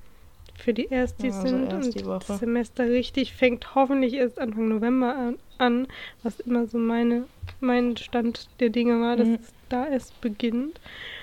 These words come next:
Speaker 1: Und, ähm, weil ich möchte auch eigentlich nicht so,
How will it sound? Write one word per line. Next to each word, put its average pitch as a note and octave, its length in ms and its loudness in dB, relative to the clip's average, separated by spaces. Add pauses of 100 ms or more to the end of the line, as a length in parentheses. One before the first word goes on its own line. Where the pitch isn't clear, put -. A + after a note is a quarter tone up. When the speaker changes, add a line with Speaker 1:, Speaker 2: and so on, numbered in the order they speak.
(320)
Speaker 1:
Und, A3+ 480 4 (140)
ähm, A3+ 440 0 (220)
weil A#3+ 160 -2
ich - 160 -10
möchte B3+ 280 0
auch C#4 160 -2
eigentlich B3 360 2
nicht B3+ 180 0
so, B3+ 300 0